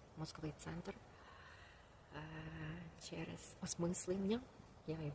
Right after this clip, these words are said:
буду намагатися продовжувати вам транслювати, м, якісь знання, які будуть допомагати і жінкам, нарешті жінкам, е,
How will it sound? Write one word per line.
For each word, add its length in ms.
буду 260
намагатися 640
продовжувати 640
вам 240
транслювати, 680
м, 80
якісь 300
знання, 400
які 200
будуть 380
допомагати 720
і 140
жінкам, 680
нарешті 520
жінкам, 480
е, 40